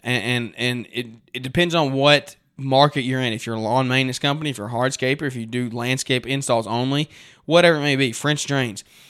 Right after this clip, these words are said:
Figure out your competition. How are they doing things, and what can you, how can you be better than them?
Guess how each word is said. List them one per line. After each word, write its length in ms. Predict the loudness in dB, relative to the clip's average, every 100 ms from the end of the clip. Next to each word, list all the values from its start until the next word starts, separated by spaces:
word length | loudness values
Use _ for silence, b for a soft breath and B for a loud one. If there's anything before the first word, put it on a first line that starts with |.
| b
Figure 360 | -6 0 2 6
out 140 | 6
your 120 | 4 2
competition. 640 | 2 2 2 0 0 -4
How 340 | -4 4 4
are 80 | 4
they 160 | 2 2
doing 300 | 2 2 0
things, 460 | -4 -4 -4 -6 -8
and 180 | -6 2
what 180 | 2 2
can 160 | -4
you, 100 | -2
how 200 | 2 2
can 160 | 2 -2
you 120 | 0
be 140 | 2
better 260 | 2 2 2
than 200 | 0 -2
them? 220 | -4 -8